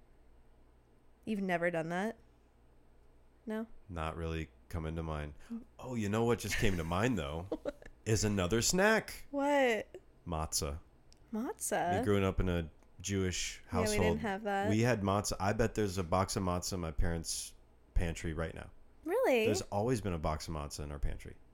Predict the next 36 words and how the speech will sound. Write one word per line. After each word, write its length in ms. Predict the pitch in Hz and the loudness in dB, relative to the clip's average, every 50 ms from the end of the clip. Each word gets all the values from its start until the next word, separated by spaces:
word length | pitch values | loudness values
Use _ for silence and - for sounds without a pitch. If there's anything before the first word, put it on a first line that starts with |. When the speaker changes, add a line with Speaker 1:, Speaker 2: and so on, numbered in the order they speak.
| - - _ _ | -20 -20 _ _
Speaker 2:
since 220 | - - 92 80 | -12 -10 -8 -4
I 120 | 87 85 82 | -2 -2 -2
was 360 | 82 80 76 71 - - - - - - - | -2 -2 -4 -4 -6 -8 -8 -12 -16 -12 -10
as 200 | 87 76 - - - - - - - - - - 80 | -8 -8 -8 -10 -10 -12 -12 -14 -12 -16 -16 -14 -6
young 240 | 82 85 92 107 110 | -2 -2 0 2 2
as 100 | 104 98 | 2 2
I 100 | 104 101 | 0 0
can 140 | - 110 104 | 0 0 -2
remember. 200 | 98 95 - 220 | 0 0 0 0
Speaker 1:
That's 120 | - - | 0 -4
cute. 380 | - - 240 214 202 202 202 - - - - - - - - - - - - - - - | -4 -2 -2 -2 0 -2 -4 -6 -10 -16 -18 -18 -20 -20 -20 -20 -20 -20 -20 -18 -8 -4
Speaker 2:
Eat 120 | 107 101 | 0 0
it 140 | 104 104 98 | 0 0 0
by 140 | 90 90 85 | -2 -2 -2
itself. 580 | 80 80 - - 127 127 131 131 - - - | -2 -2 0 2 4 4 4 4 0 -4 -6
Speaker 1:
Did 140 | - 262 247 | -6 0 2
you 100 | 349 403 | 2 2
hide 320 | - - - 214 214 240 285 | 2 2 0 2 2 4 4
it 140 | 294 294 | 2 2
or 80 | 320 311 | 2 0
Speaker 2:
Maybe 120 | - - | 0 0
with 140 | - - - | 2 0 2
some 100 | - - - | 2 2 2
Speaker 1:
something? 140 | - - | 2 2
Speaker 2:
butter. 480 | - 98 107 110 117 117 113 113 113 123 - | 2 2 2 4 4 2 2 0 -2 -4 -4
Yeah, 100 | 113 95 | -4 -4
the 80 | 85 62 65 | -4 -2 0
afa-, 280 | 87 107 - - 87 - - - - - - - | 0 0 0 -2 -4 -8 -10 -16 -20 -20 -8 -4
the 240 | 90 85 80 76 - - | -4 -2 -2 -4 -6 -6
afikoman. 720 | 90 90 95 98 - 95 - - - 92 92 98 104 113 120 | -4 -4 -2 -2 -2 -2 -4 -2 -2 0 0 0 0 -2 -4
I 340 | 117 - - - - - - | -6 -12 -16 -20 -20 -12 -8
think 100 | 110 107 | -8 -6
it's 100 | 104 - | -6 -8
called 180 | - - 104 - | -8 -10 -8 -6
the 60 | - | -4
afikoman. 640 | - 82 90 - 98 85 - - 92 95 98 107 | -4 -4 -2 -2 -4 -6 -6 -8 -8 -8 -8 -12